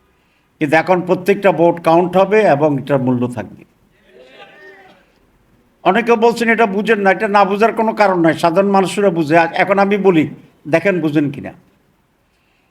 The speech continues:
সকল মানুষে এক নিয়মে, ভোট কেন্দ্র এক, প্রিসাইডিং অফিসার এক, পোলিং অফিসার এক, ইলেকশন কমিশন এক। এখন যেভাবে ভোট দেওয়া হচ্ছে ব্যক্তিদের,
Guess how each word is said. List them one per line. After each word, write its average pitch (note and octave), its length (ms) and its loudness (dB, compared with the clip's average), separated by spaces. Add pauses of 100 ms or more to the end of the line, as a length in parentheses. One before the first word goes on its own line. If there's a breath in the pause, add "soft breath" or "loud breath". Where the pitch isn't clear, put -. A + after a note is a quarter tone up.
(400)
সকল G#3+ 500 2
মানুষে G#3 480 0
এক G3 280 2
নিয়মে, G#3 380 2
ভোট E3 300 0
কেন্দ্র G3 360 2
এক, G3 400 4
প্রিসাইডিং F3+ 460 0
অফিসার F#3 400 0
এক, F#3 340 2
পোলিং E3+ 260 -2
অফিসার F#3+ 400 2
এক, F#3+ 380 2 (1200 soft breath)
ইলেকশন E3+ 360 0
কমিশন F3+ 480 0
এক। G#3 360 2 (500)
এখন G3+ 460 0
যেভাবে G3+ 520 4
ভোট F#3 340 2
দেওয়া F#3 300 2
হচ্ছে G3+ 400 0
ব্যক্তিদের, F#3+ 600 0